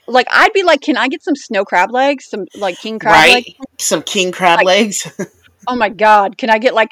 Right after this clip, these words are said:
Speaker 1: two pounds of that?" That would be my last request, would be, like, two pounds of snow, of king crab legs.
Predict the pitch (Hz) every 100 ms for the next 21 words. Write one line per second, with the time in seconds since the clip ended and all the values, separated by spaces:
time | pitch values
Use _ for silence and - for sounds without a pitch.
0 | - 247 254 214 208 208 190 196 220 349
1 | 233 190 196 196 - - - 185 - 180
2 | 196 190 175 - 240 226 214 190 - 202
3 | 196 - 196 - 202 196 175 - - -